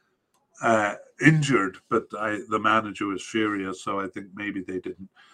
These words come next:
really believe him. But, um, a very good player. Mexicans like him a lot, and they'll be very sad to lose him for the cup. So it looks like, uh, uh, Uriel Antun-,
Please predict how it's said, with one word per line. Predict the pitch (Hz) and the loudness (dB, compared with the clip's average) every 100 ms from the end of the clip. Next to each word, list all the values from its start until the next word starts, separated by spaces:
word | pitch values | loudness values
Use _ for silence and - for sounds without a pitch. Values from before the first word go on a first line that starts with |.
| - _ | -20 _
really | 117 107 101 | 0 0 0
believe | 95 95 104 104 | -2 -4 -4 -6
him. | 104 92 | -8 -2
But, | 92 110 - | 2 2 4
um, | 113 113 110 | 6 6 4
a | 123 | 2
very | 143 143 135 | 6 6 6
good | 120 120 - | 4 2 0
player. | 123 113 110 107 - - _ | 0 2 2 0 -12 -20 _
Mexicans | 135 127 - 123 123 107 | 0 0 0 -6 -6 0
like | 117 110 110 | 2 2 0
him | 120 104 | -6 -4
a | |
lot, | 98 104 101 98 - _ _ _ 120 | -2 0 0 -4 -10 _ _ _ -6
and | 110 101 | -4 -2
they'll | 104 101 | -2 -2
be | 101 | -2
very | 110 107 98 | 0 0 -2
sad | 92 107 104 - | -2 -2 -2 -4
to | 98 | -8
lose | 95 113 123 - | -4 -4 -4 -8
him | 95 85 - _ _ _ _ _ | -14 -16 -20 _ _ _ _ _
for | - | -10
the | 98 92 | -10 0
cup. | 139 98 - | 4 4 2
So | 127 123 | 2 2
it | 151 | 2
looks | 156 - | 0 0
like, | - 127 120 | 2 2 2
uh, | 127 117 123 | 0 0 4
uh, | 117 113 110 110 147 | 6 6 4 0 0
Uriel | 139 139 123 113 | 2 2 2 2
Antun-, | 113 104 123 135 143 | 0 -6 -8 -6 -8